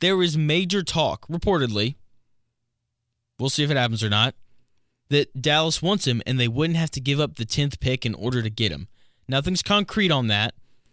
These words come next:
These are just different things that I've heard. We'll have to wait and see whether or not these things actually happen. But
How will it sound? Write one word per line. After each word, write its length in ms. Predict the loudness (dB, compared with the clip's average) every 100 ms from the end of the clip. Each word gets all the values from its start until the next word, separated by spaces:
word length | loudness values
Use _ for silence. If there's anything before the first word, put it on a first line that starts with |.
| -8
These 220 | 0 2 2
are 60 |
just 180 | 0 0
different 320 | 0 0 -2
things 220 | 0 -2
that 100 | 0
I've 180 | 0 0
heard. 380 | 0 2 2 0 -6 -18 -12
We'll 140 | -2 2
have 140 | 2
to 80 | 0
wait 180 | 0 0
and 120 | 0
see 240 | 0 0 2
whether 260 | 2 2
or 40 | 2
not 180 | 2
these 200 | 0 -4
things 520 | 0 0 2 0 -4 -10 -16 _ _ 0
actually 760 | 2 2 0 0 0 0 -2 -6 -20 _ -6
happen. 420 | -4 -4 -6 -14 -18 _ _ _ _ _ _ _ _ _ _ -4
But 400 | -4 -4 -10